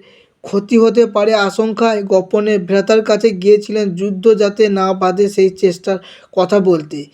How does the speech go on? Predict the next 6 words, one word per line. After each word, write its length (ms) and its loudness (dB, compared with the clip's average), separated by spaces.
কিন্তু 340 0
গুরুগণ 520 0
নবাবকে 640 0
ক্ষমতাচ্যুত 720 -2
করে 380 2
মসনদে 760 -2